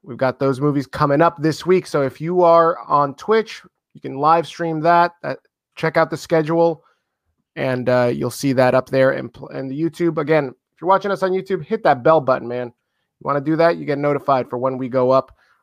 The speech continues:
Also, our Patreon. We've got a lot of, s-, um, what is that called, uh, David?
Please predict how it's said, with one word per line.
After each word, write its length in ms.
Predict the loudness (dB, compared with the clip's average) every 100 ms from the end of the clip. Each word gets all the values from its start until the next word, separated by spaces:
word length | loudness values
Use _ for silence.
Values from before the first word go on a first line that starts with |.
| -8
Also, 480 | -6 0 2 2 -2 _ -6
our 100 | -6
Patreon. 760 | 0 0 0 -4 -6 -8 -12 _ _ _ _ _ _
We've 180 | -10 -4
got 140 | -2
a 40 |
lot 240 | 2 4 4
of, 160 | 0 -6 _ _ _
s-, 320 | -20 -20 -20 -6
um, 540 | -2 2 2 0 -4 -12 -20 -20 _ -4
what 140 | -2
is 100 | 0
that 160 | -2 0
called, 320 | 4 4 2
uh, 140 | -2
David? 300 | -2 -2 -2